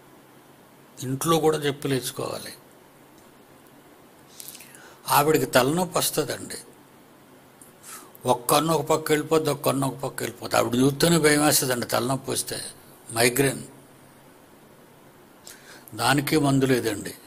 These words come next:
కళ్ళెత్తులకే మందు లేదు, తల, ఆ తలనొప్పికి మందులు లేవు. సంవత్సరాల తరబడి బిడ్డ నానా బాధలు అనుభవిస్తున్నాడు, అది నాకు తెలుసు.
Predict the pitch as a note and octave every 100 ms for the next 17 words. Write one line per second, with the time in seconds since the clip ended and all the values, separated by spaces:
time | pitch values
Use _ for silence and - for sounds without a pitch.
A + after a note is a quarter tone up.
0 | - - - - - - - - - B2+
1 | C#3 D#3 D#3 F3 D#3+ F3+ F3 E3 E3+ E3+
2 | E3+ G3+ G#3+ - - - - - - -
3 | - - - - - - - - - -
4 | A2 A2+ A#2+ A#2+ B2 B2 A#2+ C3+ C#3 C#3
5 | - C#3+ B2+ A#2 A#2 A2 G#2 - - -
6 | - - - - - - - - - -
7 | - - - - - - B2+ C#3 E3+ E3
8 | E3 D3+ C#3 C3 B2+ A#2 A#2 B2+ C3 A#2
9 | A2+ B2+ C3+ D3+ F3 D#3+ D#3 D#3 D3 C3
10 | D#3 E3 - D#3 C#3+ B2 B2 A2 - A2+
11 | F2 -